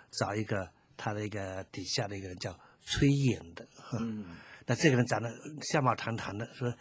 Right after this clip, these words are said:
Speaker 1: 又有这个长长的胡子啊，那很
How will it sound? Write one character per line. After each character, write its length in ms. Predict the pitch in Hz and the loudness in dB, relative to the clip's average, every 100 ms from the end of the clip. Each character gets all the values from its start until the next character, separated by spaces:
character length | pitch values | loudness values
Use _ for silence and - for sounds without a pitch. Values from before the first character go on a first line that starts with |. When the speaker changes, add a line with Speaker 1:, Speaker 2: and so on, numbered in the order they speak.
| - _ | -18 _
Speaker 1:
又 100 | 139 | 0
有 220 | 110 95 | 0 -4
这 120 | 95 | -8
个 100 | 104 101 | -8 -8
长 220 | - 90 | -10 -10
长 100 | 104 | -10
的 80 | 95 | -12
胡 220 | - 104 | -12 -8
子 200 | 107 101 | -8 -8
啊， 160 | 90 - - - - - - - | -14 -18 -20 -20 -20 -20 -16 -4
那 360 | 117 107 98 _ _ | -2 -2 -6 _ _
很 520 | - 117 98 101 104 | -6 -6 -4 -8 -10